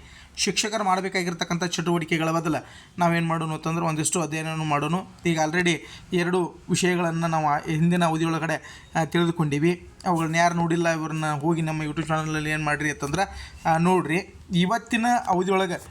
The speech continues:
ವಿದ್ಯಾರ್ಥಿಗಳೇ ನಾವೇನು ಮಾಡೋಣ ಅಂತಂದ್ರೆ, ಓ ಅನ್ನುವಂತಹ ಅಕ್ಷರಕ್ಕೆ ಸಂಬಂಧಪಟ್ಟಂಗೆ ಇಲ್ಲಿ ಏನು ಮಾಡೋಣ ಅಂತಂದ್ರೆ, ಬಿಡಿಸಿ ಇವುಗಳನ್ನು, ಆ, ಓದಿ ತಿಳಿದುಕೊಳ್ಳೋಣ. ಮೊದಲನೇದು ಏನಪ್ಪ ಅಂತಂದ್ರೆ, ಇಲ್ಲಿ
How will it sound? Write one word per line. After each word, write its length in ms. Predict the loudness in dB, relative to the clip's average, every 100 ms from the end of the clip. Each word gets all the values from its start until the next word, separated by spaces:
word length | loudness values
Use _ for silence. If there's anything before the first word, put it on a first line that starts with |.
| -4
ವಿದ್ಯಾರ್ಥಿಗಳೇ 520 | -2 0 -2 -2 0
ನಾವೇನು 340 | 2 0 0 0
ಮಾಡೋಣ 260 | 0 0
ಅಂತಂದ್ರೆ, 560 | -2 -2 -2 2 0 0 -10 -12 -6 0
ಓ 340 | 2 2 2
ಅನ್ನುವಂತಹ 760 | 2 0 2 0 -2 0 0 4 2 0 -4
ಅಕ್ಷರಕ್ಕೆ 540 | -2 2 2 0 -2
ಸಂಬಂಧಪಟ್ಟಂಗೆ 1040 | -2 -2 -2 -4 0 0 4 2 0 -16 -8
ಇಲ್ಲಿ 340 | -4 -4 -4 -2
ಏನು 140 | 2
ಮಾಡೋಣ 280 | 2 2 0
ಅಂತಂದ್ರೆ, 320 | -2 -2 -2
ಬಿಡಿಸಿ 380 | -2 0 0 -2
ಇವುಗಳನ್ನು, 520 | -2 0 2 2 0 -4 -16 -8 2
ಆ, 40 |
ಓದಿ 560 | 2 2 -4 -6 -6 -10 -6
ತಿಳಿದುಕೊಳ್ಳೋಣ. 580 | -2 0 0 2 2 0 -6 -8 -14 -18 -16 -14 -14 -14 -2
ಮೊದಲನೇದು 340 | -2 0 0 0
ಏನಪ್ಪ 300 | -2 0 0
ಅಂತಂದ್ರೆ, 320 | 0 -2 -4
ಇಲ್ಲಿ 500 | 0 0 -2 -10